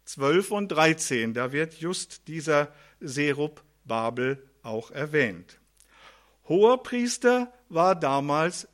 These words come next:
Jeschua. Jeschua, der Sohn des Josadak. Und Haggai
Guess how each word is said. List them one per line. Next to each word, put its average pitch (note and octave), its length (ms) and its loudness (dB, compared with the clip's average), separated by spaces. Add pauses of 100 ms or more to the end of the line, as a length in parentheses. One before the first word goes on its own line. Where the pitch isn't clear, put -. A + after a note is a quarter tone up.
Jeschua. A2 920 -2 (240)
Jeschua, F3 680 0
der C3+ 200 -4
Sohn C#3 380 -6
des D3 340 -2 (100)
Josadak. A#2 840 -4 (1500)
Und D#3 220 -6
Haggai A3 540 4